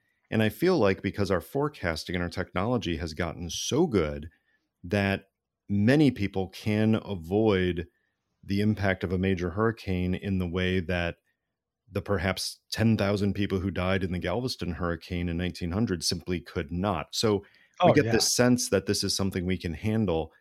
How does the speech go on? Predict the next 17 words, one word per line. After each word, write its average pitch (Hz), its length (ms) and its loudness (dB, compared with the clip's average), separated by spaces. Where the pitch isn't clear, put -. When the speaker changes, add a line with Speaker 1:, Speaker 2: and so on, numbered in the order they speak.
Speaker 1:
And 107 160 2
yet, 101 160 2
as 95 160 2
we 95 160 0
see 92 380 0
with 87 420 -4
the 82 60 -8
flooding 95 380 -2
in 85 160 -2
Texas 92 460 -6
a - 20 -4
few 95 220 -4
years 90 260 -2
ago 90 380 -2
from 85 340 -6
even 92 340 -2
a 82 280 -4